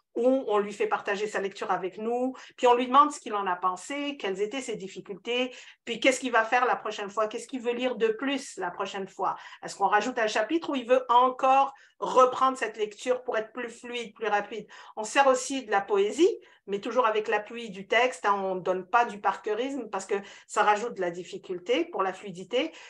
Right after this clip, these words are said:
mais, euh, on se sert du groupe aussi, les échanges et l'enregistrement, comme je vous l'ai dit tantôt, c'est une autre stratégie qui peut être utilisée, euh, et qui est très intéressante.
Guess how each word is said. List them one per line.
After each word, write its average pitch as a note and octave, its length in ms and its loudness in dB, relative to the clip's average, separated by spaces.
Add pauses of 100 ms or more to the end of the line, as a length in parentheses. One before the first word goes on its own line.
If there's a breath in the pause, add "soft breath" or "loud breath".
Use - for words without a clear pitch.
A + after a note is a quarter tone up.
(160 loud breath)
mais, B3 440 8 (240)
euh, F3+ 140 -2 (240)
on G#3 140 2
se A#3+ 120 -4
sert B3 220 4
du A3+ 100 -2
groupe G4 300 2
aussi, F#4 320 2
les G3 280 2
échanges D4+ 500 2
et E4+ 120 4
l'enregistrement, B3+ 680 0
comme F#3+ 180 -6
je F3 100 -16
vous G3 60 -10
l'ai F#3+ 160 2
dit G3+ 180 -10
tantôt, A3+ 420 -2 (280 loud breath)
c'est B3 320 -2
une A#3 200 -6
autre C4+ 300 0
stratégie A3 520 -4
qui A#3+ 100 -12
peut G#3+ 120 -6
être G#3+ 220 -2
utilisée, G#3 800 -2
euh, F3 160 -2
et F3+ 100 -6
qui A3 140 -10
est G#3+ 60 -2
très A3 220 -6
intéressante. F3 580 -6